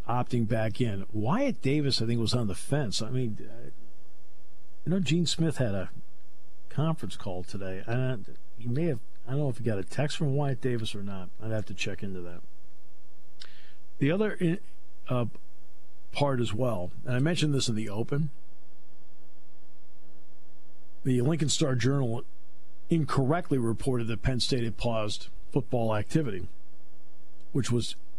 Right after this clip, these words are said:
absolutely wrong. Penn State has been, I think they now have ten of these skill improvement practices in, including Monday, Tuesday this week. Maryland,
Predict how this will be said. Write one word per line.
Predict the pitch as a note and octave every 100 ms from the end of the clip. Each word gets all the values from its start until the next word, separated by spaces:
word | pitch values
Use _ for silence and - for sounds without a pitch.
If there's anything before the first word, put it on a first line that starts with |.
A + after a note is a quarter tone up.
| -
absolutely | B2+ A#2+ B2 G#2+
wrong. | C#3+ A#2+ G2
Penn | B2
State | A#2 A2+ G#2+
has | A2+
been, | G#2 G#2+ G2+ G2 - - - - - - - - -
I | G2+
think | B2+ -
they | C#3
now | G#2 A2
have | A2 G2+
ten | - C3+
of | B2+
these | A2 G#2 F#2+ - - - - - - - - -
skill | - - D3+ B2+
improvement | G2+ D3 D3 A2+
practices | - B2 A2 G2+ G#2+ G2
in, | C#3+ B2
including | F#2 B2 G#2+ G#2 F#2 - - - - - - - - - -
Monday, | C3 A#2+
Tuesday | A#2 B2+ A2 G#2+
this | G2 C3
week. | C3+ F#2 - - - - - - - - - - - -
Maryland, | A2 C#3 F#3 G#3 C#3+ G#2+ G#2 D3